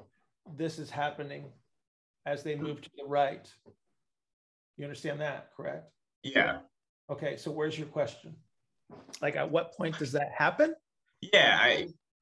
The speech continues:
Speaker 1: As soon as they start, as soon as they start moving from left to right.
Speaker 2: Okay.
Speaker 1: It has to, it has to, because the, the space is gonna have to close. 'Cause if the space was open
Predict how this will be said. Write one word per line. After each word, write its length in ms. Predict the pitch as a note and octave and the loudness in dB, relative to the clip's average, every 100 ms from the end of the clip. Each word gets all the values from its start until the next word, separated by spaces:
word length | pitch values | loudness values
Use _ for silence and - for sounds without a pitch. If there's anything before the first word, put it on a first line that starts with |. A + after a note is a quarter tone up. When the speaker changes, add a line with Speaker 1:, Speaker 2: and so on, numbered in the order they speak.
| _ _ - | _ _ 2
Speaker 1:
As 180 | F#3+ - | 4 6
soon 220 | A3 A#3+ | 6 8
as 120 | A#3+ | 8
they 140 | G3+ G3 | 6 4
start, 400 | - G3 F#3+ - | 6 6 6 2
as 180 | E3 - | -2 -2
soon 220 | - G#3+ | -2 -2
as 100 | F#3+ | 0
they 140 | G3+ F#3 | 0 0
start 320 | - F3+ F3 | 0 0 0
moving 480 | F3 D#3+ E3+ E3 - - _ - | 0 0 -2 -4 -10 -20 _ 2
from 280 | D#3+ D3+ | 2 4
left 380 | D#3 D3 - - _ - | 2 2 0 -14 _ -4
to 140 | D#3 | -2
right. 460 | C#3+ D3 - - - _ _ _ _ _ _ A#2+ | 2 0 -2 -8 -16 _ _ _ _ _ _ 2
Speaker 2:
Okay. 360 | B2 G2+ D#2 - - _ _ _ _ _ _ _ _ _ _ _ _ _ _ C3+ | 4 4 2 -2 -12 _ _ _ _ _ _ _ _ _ _ _ _ _ _ 2
Speaker 1:
It 60 | |
has 280 | D#3+ A#3 - | 6 6 4
to, 300 | - D#3 C#3+ - | 2 2 2 0
it 100 | D#3+ | 4
has 240 | F#3+ - | 4 4
to, 120 | - D#3 | 0 -2
because 380 | D#3+ F3 D#3+ - - - - | 0 0 -2 -12 -20 -4 6
the, 220 | E3 E3 | 6 6
the 100 | D#3+ | 0
space 440 | D3+ - G3 G#3 F3+ | 0 2 4 4 0
is 100 | C#3 | 0
gonna 200 | F3 D3 | 0 2
have 220 | D#3 - | 2 0
to 80 | D#3 | -4
close. 380 | - A#3+ D#3+ | 4 6 6
'Cause 200 | - E3 | 4 2
if 120 | F#3 F#3+ | 2 0
the 80 | |
space 400 | D#3 - A3+ - | -4 2 2 2
was 160 | G#3 - - | -2 -4 4
open 520 | F#3+ G3+ C#4 D4+ D4+ | 4 6 4 4 0